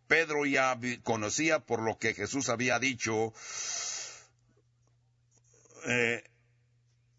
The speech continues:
"Juan ciertamente bautizó con agua, mas vosotros seréis bautizados con el Espíritu Santo". Es decir, que son tres evidencias que Pedro presentó.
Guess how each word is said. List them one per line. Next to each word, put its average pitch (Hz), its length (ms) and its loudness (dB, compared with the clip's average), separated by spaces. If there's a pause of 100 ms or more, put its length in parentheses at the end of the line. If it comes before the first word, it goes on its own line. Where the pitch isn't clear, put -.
(560)
"Juan 180 340 2
ciertamente 175 640 2
bautizó 131 520 0
con 110 200 2
agua, 131 260 4
mas 104 180 -2
vosotros 95 420 0
seréis 123 200 2
bautizados 101 720 -2
con 220 400 0 (540)
el 104 220 2
Espíritu 123 600 0
Santo". 98 640 0 (1120)
Es 107 200 2
decir, 135 120 0
que 120 120 0
son 143 260 0
tres 165 300 2
evidencias 147 580 0
que 110 240 0
Pedro 117 380 0
presentó. 87 680 0